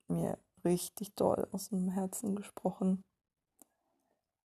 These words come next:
weil ich mich wirklich so fühlte, wie als wär ich halt in dieser großen, großen Wüste komplett allein auf mich gestellt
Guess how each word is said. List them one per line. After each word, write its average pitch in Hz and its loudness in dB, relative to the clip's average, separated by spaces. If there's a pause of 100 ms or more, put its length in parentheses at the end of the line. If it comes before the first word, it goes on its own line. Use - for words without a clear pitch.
weil 185 4
ich - -4
mich 185 4
wirklich 180 6
so 190 6
fühlte, 202 12
wie 180 8
als - 6
wär 165 8
ich - 0
halt 160 2
in 170 2
dieser 165 4
großen, 180 2
großen 170 0
Wüste 165 2
komplett 170 4
allein 156 4
auf 156 -2
mich 160 -2
gestellt 156 2